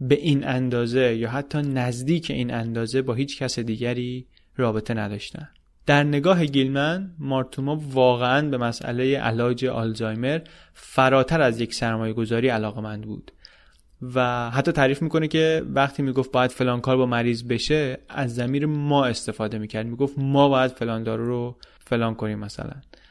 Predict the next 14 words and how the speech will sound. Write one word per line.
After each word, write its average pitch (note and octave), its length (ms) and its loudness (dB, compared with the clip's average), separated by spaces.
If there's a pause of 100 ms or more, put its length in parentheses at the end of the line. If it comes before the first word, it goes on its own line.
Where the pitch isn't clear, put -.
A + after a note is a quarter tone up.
(360)
گیلمن D3+ 300 6
این F#3 100 2
برداشت D#3 380 4
رو E3+ 60 2
هم E3+ 100 0
کرده C#3 300 0
بود D#3 140 0
که E3 100 -2
مارتوما C3 360 0
می‌خواد C#3+ 300 -2
باهاش C3+ 400 -2
رفاقت A#2+ 640 2
کنه، G#2+ 340 -6
دوستی A2+ 720 -2